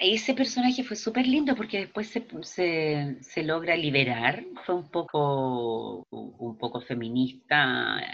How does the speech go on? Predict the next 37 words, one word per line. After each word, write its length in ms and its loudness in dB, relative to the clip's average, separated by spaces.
en 200 -6
ese 220 -8
sentido. 800 -4
Eh, 520 2
se 180 2
libera 460 4
de 80 -2
este 260 -6
hombre, 320 -2
decide, 460 0
toma 260 4
la 80 2
decisión 400 -2
de 80 -6
quedarse 380 -6
sola 460 2
a 40 -4
cargo 260 2
de 60 -2
su 160 -8
peluquería 720 -2
y 100 -2
ya 180 -4
no 200 -2
buscar 420 -8
más 280 -6
su, 380 -8
no 120 2
aceptar 440 -4
más 420 2
el 200 -8
tipo 280 -4
de 160 -2
chantaje 720 -4
que 120 -4
él 100 -6
hacía, 680 -2